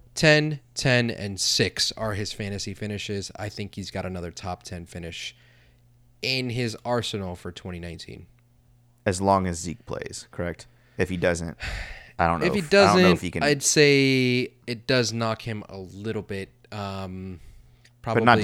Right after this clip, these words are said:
Speaker 1: probably
Speaker 2: eighteen even.
Speaker 1: between twelve and fifteen.
Speaker 2: Sure.
Speaker 1: Yeah.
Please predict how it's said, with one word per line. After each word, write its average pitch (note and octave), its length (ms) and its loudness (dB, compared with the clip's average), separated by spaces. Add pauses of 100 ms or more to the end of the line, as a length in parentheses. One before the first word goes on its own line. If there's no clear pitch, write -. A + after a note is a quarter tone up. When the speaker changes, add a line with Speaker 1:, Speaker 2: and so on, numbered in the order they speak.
(140)
Speaker 1:
probably G#2 180 -2
Speaker 2:
eighteen G2 220 -4
even. - 180 -4
Speaker 1:
between G2+ 480 -6
twelve G2 320 -8
and F#2 120 -12
fifteen. - 380 -14 (880)
Speaker 2:
Sure. - 260 -10
Speaker 1:
Yeah. - 100 -12